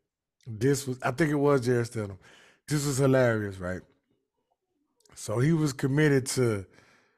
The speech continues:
Texas Tech, right? <laughs> He was committed to Texas Tech. And he went to,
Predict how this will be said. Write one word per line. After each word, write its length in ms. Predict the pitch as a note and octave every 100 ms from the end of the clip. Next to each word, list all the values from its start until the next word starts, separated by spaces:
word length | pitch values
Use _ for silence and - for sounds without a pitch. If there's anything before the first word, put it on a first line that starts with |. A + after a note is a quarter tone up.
| _ _ _ _ _ _ -
Texas 500 | D#3 C#3+ - C3 -
Tech, 400 | - D3 G2+ - _ _ _ _ _ _ _ _ _
right? 300 | G2+ A2 B2+ B2+ _ _ _ - - _ -
<laughs> 100 | B2+ - B2 - _ _ _ _ _ _ - - - _ -
He 120 | A#2+ E3+
was 120 | C3+
committed 500 | B2+ B2 B2 B2+ A2+
to 120 | A2+
Texas 340 | - G#2 A#2 -
Tech. 380 | - A2+ G2 - _ _ - - - - - - - _ _
And 120 | A#2 A#2
he 280 | G#2+ D3
went 500 | C3+ C3 E3 D#3+ G#2+ -
to, 500 | - D3 C3+ A#2